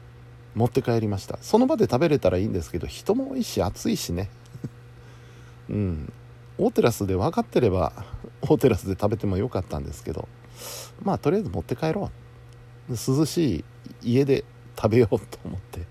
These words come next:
お持ち帰りしまして、家に帰ってきて、ビールを開けまして、<laughs> 美味しくいただきました。うん。いや、むっちゃ美味しかったです、全部。<laughs> ね、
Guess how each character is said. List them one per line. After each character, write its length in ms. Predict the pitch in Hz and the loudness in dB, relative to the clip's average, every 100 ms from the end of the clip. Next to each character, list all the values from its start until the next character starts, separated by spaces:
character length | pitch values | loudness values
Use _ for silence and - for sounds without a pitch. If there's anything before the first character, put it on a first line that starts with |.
| - - - - - | -16 -20 -20 -20 -8
お 60 | - | 2
持 100 | 170 | 4
ち 140 | - | 2
帰 200 | - 80 | -4 -6
り 80 | - | -6
し 160 | - - | -10 -12
ま 120 | - | -12
し 100 | - | -12
て、 220 | - 87 - - - - - | -6 -6 -6 -18 -20 -20 -12
家 160 | - 104 | -4 -2
に 60 | 80 | -2
帰 200 | - 80 | -6 -10
っ 20 | |
て 160 | - 67 | -10 -14
き 140 | - | -12
て、 180 | - 78 - - - - - | -12 -12 -14 -20 -20 -20 -12
ビ 200 | 85 104 | -2 0
ー 40 | 95 | 0
ル 140 | 85 | 0
を 40 | |
開 120 | 80 78 | -2 -2
け 160 | - | -2
ま 100 | 85 | -2
し 180 | 87 - | -2 -6
て、 380 | - 123 113 139 - - - - | -2 0 2 -2 -4 -18 -20 -20
<laughs> 400 | - - - - | -20 -20 -20 -10
美 80 | - | -6
味 60 | |
し 180 | 95 - | -6 -6
く 180 | - - - - - - | -10 -12 -12 -20 -20 -14
い 100 | 87 | -10
た 120 | 87 | -6
だ 100 | 85 | -6
き 140 | - | -6
ま 100 | 82 | -6
し 80 | 78 | -8
た。 140 | - - - - - - - - - - - - | -12 -18 -20 -20 -20 -20 -20 -20 -20 -20 -20 -10
う 20 | |
ん。 180 | 76 64 65 - - - | -8 -8 -12 -18 -20 -4
い 60 | 123 | 2
や、 80 | |
む 80 | 107 | 2
っ 20 | |
ち 100 | 113 | 2
ゃ 20 | 139 | 2
美 80 | |
味 60 | 160 | 0
し 80 | - | 0
か 80 | 90 | -4
っ 40 | |
た 100 | - | -4
で 120 | 69 | -6
す、 120 | - - | -10 -10
全 140 | 71 73 | -10 -10
部。 100 | - - - - 165 139 - 113 | -14 -12 -12 -2 0 0 0 -4
<laughs> 0 | - - - - - - - - - - - - | -6 -20 -20 -20 -20 -20 -20 -20 -20 -20 -20 -10
ね、 200 | - 127 | -2 -2